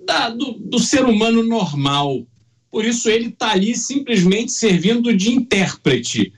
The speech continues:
para esta figura que mora dentro da cabeça dele, né? Essa afirmação que ele faz em relação ao Centrão, ela é curiosa,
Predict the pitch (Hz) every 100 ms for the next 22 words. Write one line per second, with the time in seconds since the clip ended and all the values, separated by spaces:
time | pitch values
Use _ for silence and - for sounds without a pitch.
0 | - _ - 175 196 180 196 185 214 185
1 | 214 160 180 214 - - - 214 175 185
2 | 196 185 143 156 170 180 175 - _ -
3 | 127 165 185 165 139 160 - - 131 151
4 | 160 147 90 - _ - 202 226 - -
5 | - _ - 453 311 185 226 214 175 143
6 | 214 226 185 190 151 - 170 208 170 117
7 | 135 139 170 151 123 - 135 123 104 -
8 | - _ _ - 165 165 165 131 - 190
9 | 208 151 - 190 220 233 196 202 185 -
10 | 240 196 175 214 160 117 104 90